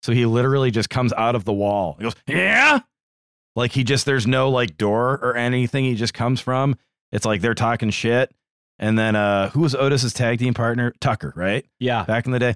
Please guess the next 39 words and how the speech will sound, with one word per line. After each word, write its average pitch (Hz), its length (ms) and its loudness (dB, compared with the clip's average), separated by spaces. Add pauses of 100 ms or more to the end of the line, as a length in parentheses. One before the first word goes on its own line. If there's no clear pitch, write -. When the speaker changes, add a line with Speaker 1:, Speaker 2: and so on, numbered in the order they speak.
Speaker 2:
Tucker! - 240 2
Speaker 1:
And - 100 4
then - 80 6
he - 60 4 (400)
goes, - 80 -12
he's 135 140 2
like, 135 220 -2
I, 110 120 -2
he's 117 180 0
like, 107 160 0
"You 87 80 -2
wouldn't 110 220 2
wanna 170 200 2
say 196 280 2
that." 131 280 2
And 113 60 -4
they 113 80 0
go, 107 100 0
"How 151 200 0
come?" 139 440 0
And 107 100 -2
then 135 320 0
literally 151 360 4
he 131 80 2
just 123 220 -6
pops 127 300 -2
from, 127 180 -6
like, 120 280 0
behind 123 380 -2
the 113 40 -6
camera 120 280 -2
and 95 80 -6
goes, 82 120 -8 (280)
"Oh, 156 160 2
yeah." 190 480 4
Like, 135 140 -2
there's 147 220 2
no 143 460 4
door 110 540 0